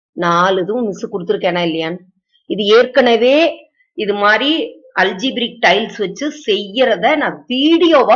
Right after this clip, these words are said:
போட்டிருக்கேன், ஒவ்வொன்றுக்கும் போட்டிருக்கேன். A plus B the whole squared, A minus B the whole squared, A ஸ்கொயர்ட் மைனஸ்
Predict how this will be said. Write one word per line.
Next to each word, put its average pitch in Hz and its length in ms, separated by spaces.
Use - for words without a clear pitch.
போட்டிருக்கேன், 165 540
ஒவ்வொன்றுக்கும் 339 680
போட்டிருக்கேன். - 380
A 233 60
plus 254 180
B 247 60
the 240 60
whole 180 240
squared, 208 340
A 214 40
minus 240 500
B 240 80
the 220 100
whole 175 240
squared, 262 280
A 214 160
ஸ்கொயர்ட் 311 500
மைனஸ் 285 600